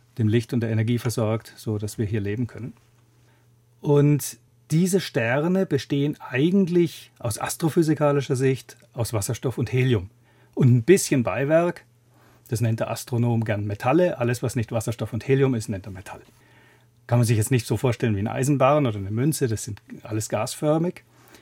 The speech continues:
und in ganz geringer Konzentration vorhanden. Fünfundsiebzig Prozent der Sonne ist Wasserstoff in atomarer Form und dreiundzwanzig Prozent Helium und die restlichen zwei Prozent ist alles andere.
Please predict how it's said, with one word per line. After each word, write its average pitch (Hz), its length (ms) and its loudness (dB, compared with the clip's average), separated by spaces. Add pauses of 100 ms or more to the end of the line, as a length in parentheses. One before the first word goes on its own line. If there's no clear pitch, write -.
(120)
und 135 260 0
in 127 260 0
ganz 139 240 0
geringer 143 360 4
Konzentration 120 680 -2
vorhanden. 135 720 -2
Fünfundsiebzig 143 560 0
Prozent 117 560 -4
der 117 80 -2
Sonne 107 240 -2
ist - 180 -12
Wasserstoff 151 640 -4 (260)
in 127 380 2 (160)
atomarer 120 560 -2
Form 147 380 -6 (640)
und 123 480 0
dreiundzwanzig 117 500 0
Prozent 113 340 -4
Helium 110 440 0
und 104 160 -12
die 104 40 -8
restlichen 110 400 -4
zwei 95 200 -8
Prozent 104 360 -8
ist 104 120 -6
alles 98 240 -10
andere. - 260 -16